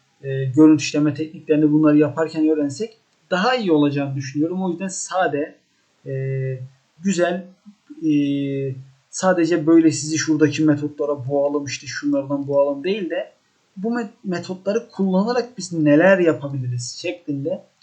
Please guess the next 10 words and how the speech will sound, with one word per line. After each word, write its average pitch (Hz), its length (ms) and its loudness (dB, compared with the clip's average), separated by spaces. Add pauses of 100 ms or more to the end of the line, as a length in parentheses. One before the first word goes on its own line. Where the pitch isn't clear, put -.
(280)
bir 202 280 -2
eğitim 156 400 2
serisi 151 360 0
oluşturmayı 127 600 -6
düşündüm. 185 540 -6 (720)
E, 131 120 -4
geçen 165 440 0
videomuzda 147 580 0
trackbar 151 420 0
oluşturduk. 170 800 -6